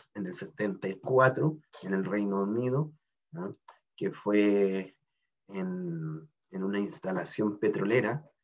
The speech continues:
¿no? Eh, dejó veintiocho muertos. Eh, esta, que también, ¿ya?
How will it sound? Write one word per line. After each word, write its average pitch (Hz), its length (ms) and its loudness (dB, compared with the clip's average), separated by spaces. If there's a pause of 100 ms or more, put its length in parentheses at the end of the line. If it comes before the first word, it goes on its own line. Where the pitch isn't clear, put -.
(280)
¿no? 175 300 -12 (800)
Eh, 85 420 -6 (200)
dejó 90 640 -6
veintiocho 92 680 -4
muertos. 127 680 -2 (1700)
Eh, 165 500 -8 (220)
esta, 104 540 -6 (680)
que 80 460 -8 (960)
también, 90 880 -2 (240)
¿ya? - 320 -14